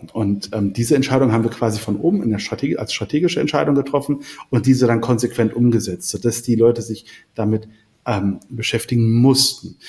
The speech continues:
Wir haben auch, ähm, da ganz explizit die Führungskräfte mit in die Verantwortung genommen, haben gesagt, „Leute, wenn ihr das nicht treibt, dann werden eure Teams das nicht machen.“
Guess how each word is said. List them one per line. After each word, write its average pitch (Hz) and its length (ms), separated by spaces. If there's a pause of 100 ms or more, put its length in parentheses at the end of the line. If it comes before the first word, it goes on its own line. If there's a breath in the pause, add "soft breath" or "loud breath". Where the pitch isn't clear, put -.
(200 loud breath)
Wir 104 140
haben 117 140
auch, 113 400
ähm, 107 480
da 117 160
ganz 123 280
explizit 120 680 (840)
die 104 120
Führungskräfte 160 840 (240 loud breath)
mit 139 160
in 143 80
die 139 60
Verantwortung 143 600
genommen, 135 280
haben 120 120
gesagt, 117 280
„Leute, 127 260
wenn 110 220
ihr 143 160
das 165 240
nicht 139 180
treibt, 139 380
dann 107 160
werden 113 200
eure 110 260
Teams 165 320
das 175 160
nicht 170 180
machen.“ 180 340